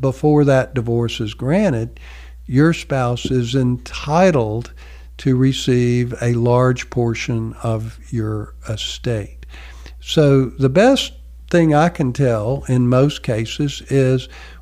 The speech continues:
when you're entitled to your divorce, you can get your divorce and keep your property settlement, uh, going, if you will, to where it can be resolved after your divorce.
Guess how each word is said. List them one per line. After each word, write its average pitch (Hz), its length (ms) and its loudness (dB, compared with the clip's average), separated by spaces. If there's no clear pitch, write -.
when 147 140 4
you're 196 160 6
entitled 165 480 2
to 143 120 0
your 120 260 -2
divorce, 120 920 0
you 170 240 4
can 220 200 2
get 143 460 0
your 151 140 2
divorce 127 640 -2
and 120 300 -2
keep 175 320 0
your 135 140 0
property 120 760 -2
settlement, 120 760 2
uh, 110 360 -4
going, 110 600 2
if 110 280 -4
you 113 100 -2
will, 107 360 -2
to 117 100 -6
where 117 300 0
it 117 120 -6
can 120 180 -4
be 117 120 0
resolved 110 600 -2
after 110 360 -6
your 104 200 -6
divorce. 104 540 -8